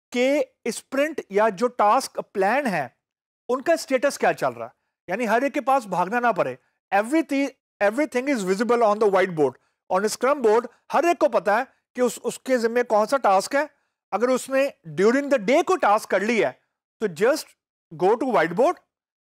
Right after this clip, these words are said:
जो टास्क कंप्लीट कर लिया है उसको रेलेवेंट सेक्शन में मूव कर दो। This is it। यानी इससे आपकी जो टीम है वो सेल्फ ऑर्गेनाइज होना शुरू हो जाती है, यानी टीम को पता है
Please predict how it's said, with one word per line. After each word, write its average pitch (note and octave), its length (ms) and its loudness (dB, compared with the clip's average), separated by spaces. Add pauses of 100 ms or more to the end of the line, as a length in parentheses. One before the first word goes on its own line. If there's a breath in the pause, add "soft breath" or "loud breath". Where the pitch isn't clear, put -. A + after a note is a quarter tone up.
(100)
जो A3 140 2
टास्क A3+ 460 2
कंप्लीट G#3+ 460 -2
कर G#3+ 160 2
लिया A#3 260 0
है - 160 -4
उसको C4+ 300 -2 (140)
रेलेवेंट G#3 460 0
सेक्शन F#3+ 340 -6
में C4+ 100 -4
मूव G#3+ 280 -2
कर D#3 100 0
दो। C#3 200 -10 (340)
This D#4 200 -2
is D4 120 0
it। D3 100 0 (560)
यानी F#3+ 160 -6
इससे A#3 440 -6
आपकी A3 340 0
जो A#3 120 -4
टीम C4+ 340 -6
है A3 120 0
वो A3+ 320 0 (280 soft breath)
सेल्फ C4 400 -2
ऑर्गेनाइज G#3+ 480 -2
होना G#3 200 -2
शुरू G3+ 220 0
हो E3+ 80 2
जाती D#3 280 -2
है, C#3 60 -6
यानी - 440 -12
टीम A3+ 260 -8
को C4 100 0
पता C#4 320 0
है A3 240 2